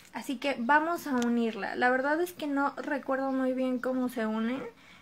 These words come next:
pero permítanme. Fernanda. Listo. Ay,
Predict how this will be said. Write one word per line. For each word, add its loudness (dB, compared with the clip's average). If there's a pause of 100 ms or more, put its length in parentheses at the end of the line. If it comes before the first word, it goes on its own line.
(220)
pero -2 (1700)
permítanme. -6 (1900)
Fernanda. 0 (3000)
Listo. -12 (3500)
Ay, -20